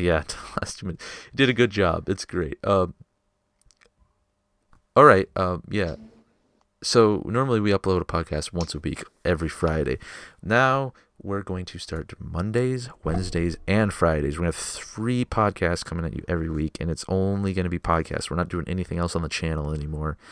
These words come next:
You can find the podcast on YouTube or Castbox, and I'm looking into more applications and websites to upload to, to get the most variety. Um,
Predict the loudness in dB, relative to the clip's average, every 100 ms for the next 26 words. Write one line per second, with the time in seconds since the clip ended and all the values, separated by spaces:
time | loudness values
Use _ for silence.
0 | -12 -10 -10 -2 -2 0 -2 -2 -2 -4
1 | -4 -4 -4 -4 -2 -2 -2 -4 -2 -2
2 | -2 0 0 0 -2 -2 -2 -2 -2 -2
3 | -2 -2 0 0 0 -4 _ -20 -20 _
4 | -4 -2 -2 -2 -2 -2 -4 -4 -2 -2
5 | -4 -6 -6 -8 -4 -6 -4 -6 -6 -6
6 | -6 -6 -6 -8 -10 -4 -2 -2 -4 -6
7 | -6 -4 -2 -2 -6 -12 _ _ _ _
8 | _ _ _ _ _ _ _ _ _ -12
9 | -8 -6 -8 -10